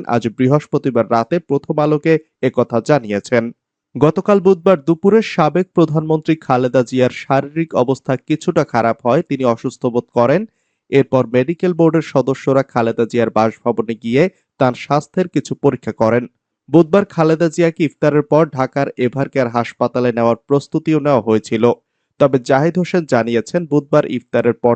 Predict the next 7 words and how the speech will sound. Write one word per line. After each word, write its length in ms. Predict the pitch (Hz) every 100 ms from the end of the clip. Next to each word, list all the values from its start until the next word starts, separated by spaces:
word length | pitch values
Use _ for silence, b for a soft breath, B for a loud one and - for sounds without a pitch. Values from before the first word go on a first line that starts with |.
| -
থেকে 200 | 117 - 139
মেডিকেল 460 | 120 135 156 170 156
বোর্ডের 340 | 135 135 135 -
সদস্যরা 560 | 113 113 - 120 123 196 - _ _
বাসভবনে 640 | 107 131 143 - 156 156 160
খালেদা 420 | - 120 117 120
জিয়াকে 320 | 110 120 110